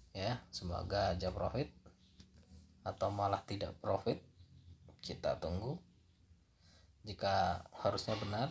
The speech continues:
analisanya dan momentum, memang tipis sekali, bro, ya. Ini tipis sekali, kalaupun profit tipis sekali, ya kan.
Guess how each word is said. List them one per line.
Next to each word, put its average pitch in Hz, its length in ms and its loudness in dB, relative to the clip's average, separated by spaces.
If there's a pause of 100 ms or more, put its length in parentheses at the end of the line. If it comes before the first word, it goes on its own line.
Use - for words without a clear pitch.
analisanya 104 640 0
dan 98 240 -2
momentum, 98 480 -4
memang 127 320 -2 (640)
tipis 98 400 -6
sekali, 104 240 -2
bro, 107 160 -2
ya. 113 160 0 (800)
Ini 117 160 -4
tipis - 320 -4
sekali, 101 560 0 (240)
kalaupun 101 400 -4
profit 104 400 -4
tipis - 420 -4
sekali, 101 400 -4 (1120)
ya 101 120 -6
kan. 110 180 -4